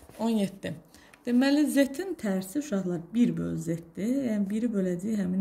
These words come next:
ifadəyə. E, yadda saxlayın ki, məxrəcdə i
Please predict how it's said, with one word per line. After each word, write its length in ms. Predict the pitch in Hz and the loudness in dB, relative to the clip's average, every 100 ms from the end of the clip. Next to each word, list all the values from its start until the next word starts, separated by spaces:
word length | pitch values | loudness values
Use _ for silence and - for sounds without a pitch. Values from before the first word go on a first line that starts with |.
| 190 | -2
ifadəyə. 480 | 185 170 - - - - _ _ - - _ - | -4 -10 -10 -12 -14 -20 _ _ -20 -20 _ -10
E, 140 | 202 208 | -4 -4
yadda 220 | 220 262 | -2 -2
saxlayın 320 | 254 247 285 | -2 0 0
ki, 120 | 277 208 | 0 0
məxrəcdə 420 | 214 226 214 247 | 0 0 0 -2
i 140 | 202 | 0